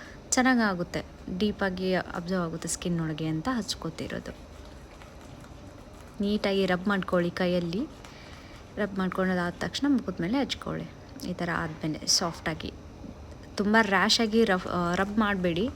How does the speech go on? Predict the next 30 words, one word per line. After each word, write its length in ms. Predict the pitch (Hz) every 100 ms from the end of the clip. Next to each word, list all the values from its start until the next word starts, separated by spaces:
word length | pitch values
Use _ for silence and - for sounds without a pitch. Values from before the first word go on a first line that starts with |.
| - - - - - - - - - - - - - - - - - - - - -
ಅಷ್ಟೇ 180 | 214 -
ಸ್ಮೂತಾಗಿ, 880 | 233 - 226 233 226 190 185 175 165 - - -
ಆ, 280 | 185 170 170
ಲೈಕ್, 280 | 180 180 -
ಆ, 260 | - 185 180 -
ಎಲ್ಲೆಲ್ಲಿ 320 | 202 202 208
ಮುಖದ 220 | 190 190
ಮೇಲೆ 120 | 202 190
ಪಿಂಪಲ್ಸ್ 460 | 190 175 196 185
ಇದೆ 160 | 185 180
ಅಥವಾ 480 | 180 190 - - 226
all 120 | 233
over 260 | 226 220 214
face 160 | 208 202
ಹಚ್ಕೊಂಡ್ರೆ 360 | 196 233 254
ಒಂಚೂರು 420 | 226 208 233 226
ಗ್ಲೋನೂ 480 | 226 208 214 226 262
ಆಗುತ್ತೆ. 520 | 247 196 202 196 185
ಇದಕ್ಕೆ 440 | 180 165 170 - - - - - - - - -
ಏನೇ 280 | 214 233 269
ಕಲೆ 340 | 262 240 240
ಇದ್ರೂ 220 | 233 208 233
ಮುಖದ 320 | 220 214 208
ಮೇಲೆ 200 | 220 208
ಎಲ್ಲಾನು 800 | 196 196 202 220 220 233 233 269 -
ಎಕ್ದಮ್ 540 | 190 170 170 175 294 294
ಕ್ಲಿಯರ್ 400 | 285 214 202 226
ಆಗುತ್ತೆ. 480 | 202 190 185 294 - - - - - - 208 196
And, 140 | 190
ಆ, 200 | 185 180